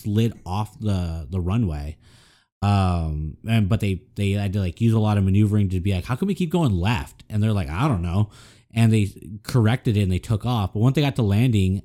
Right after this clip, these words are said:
uh, they were having trouble landing 'cause there was a lot of traffic in the area. And that asymmetrical, uh, thrust caused them to, like, come in crooked, and they just, the pilot was also extremely drunk as well, is what they found out too.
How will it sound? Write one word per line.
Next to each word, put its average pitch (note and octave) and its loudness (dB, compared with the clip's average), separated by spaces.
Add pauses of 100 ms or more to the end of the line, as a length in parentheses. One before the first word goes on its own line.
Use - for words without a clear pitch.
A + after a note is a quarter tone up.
uh, F#2 -4
they G#2 0
were G#2+ 2
having G#2+ 0
trouble F#2+ -2
landing F#2+ 0
'cause F#2+ -2
there F#2 0
was F#2 0
a F#2+ -2
lot F#2 -2
of - -20
traffic F2 -6
in C3 -2
the C3 -2
area. D#3 -4 (580)
And G#2+ 2
that G2 -2
asymmetrical, G2+ -2 (500)
uh, F#2+ -4 (140)
thrust G#2 0
caused G2 0
them G2+ 2
to, F#2 0
like, E2+ -6
come F#2+ -2
in F#2 0
crooked, G#2 -4
and F2+ -4
they E2+ -2
just, D#2 -8 (1700)
the A2+ 0
pilot B2 2
was A2 2
also G#2+ 4
extremely F#2 2
drunk D#2+ -2
as D#2+ -2
well, D#2+ -2
is D#2 -8
what D#2 -6
they D#2 -10
found - -10
out - -18
too. - -14